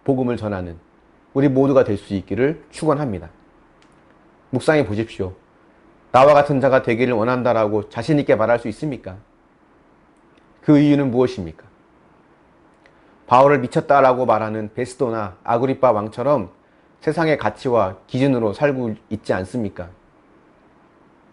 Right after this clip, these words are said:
기도하겠습니다. 사랑의 하나님, 바울이 한결같은 믿음과 열정으로 복음을 전했던 것처럼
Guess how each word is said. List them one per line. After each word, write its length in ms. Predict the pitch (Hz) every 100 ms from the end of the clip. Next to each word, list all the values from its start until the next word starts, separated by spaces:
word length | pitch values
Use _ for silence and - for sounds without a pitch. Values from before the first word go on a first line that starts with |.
| _ _ _ _ _ _ _ _ _ _ _ _ _
기도하겠습니다. 640 | - 110 107 104 - 85 78 78 _ _ _ _ _ _ _ - - _ - - _ _ -
사랑의 340 | 151 151 147
하나님, 480 | 147 135 131 127 95 - _ _ _ _ _ _ _ _ -
바울이 600 | 127 139 147 143 117 95 _ _ _ _
한결같은 640 | 185 190 185 160 156 147
믿음과 440 | 117 113 120 120 110
열정으로 640 | 110 117 117 107 107 92 - _ _ _ _
복음을 320 | 120 123 123
전했던 880 | 110 110 107 107 _ _ _ - 113
것처럼 420 | 98 - 90 85